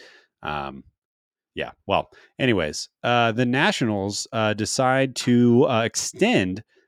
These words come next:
uh, G M or, uh, president of baseball ops Mike Rizzo, uh, giving him, I believe it's a three-year extension, so it'll stay the same there. I think that that's kind of ins-, exciting. Uh, they also extended Dave Martinez just to kind of see out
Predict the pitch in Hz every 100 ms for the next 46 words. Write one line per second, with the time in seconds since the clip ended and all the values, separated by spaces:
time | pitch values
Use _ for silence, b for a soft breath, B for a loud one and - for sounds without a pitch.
0 | _ _ 101 101 98 107 123 110 107 123
1 | 120 107 92 120 110 104 95 95 101 92
2 | 90 - 98 87 98 139 135 147 139 139
3 | b b b - 87 87 85 82 98 95
4 | 92 92 87 95 90 85 - 101 107 120
5 | 131 131 131 131 - - - 120 117 123
6 | 117 - 92 101 95 95 - 98 90 92
7 | 92 90 101 113 120 190 196 214 156 151
8 | - 156 143 117 104 - - - 123 123
9 | 127 127 b b b - 101 98 123 120
10 | 139 180 131 - - 123 117 104 110 110
11 | 107 95 113 110 110 117 113 - b b
12 | - 107 147 196 - 202 - 175 170 107
13 | - - 123 151 - 95 120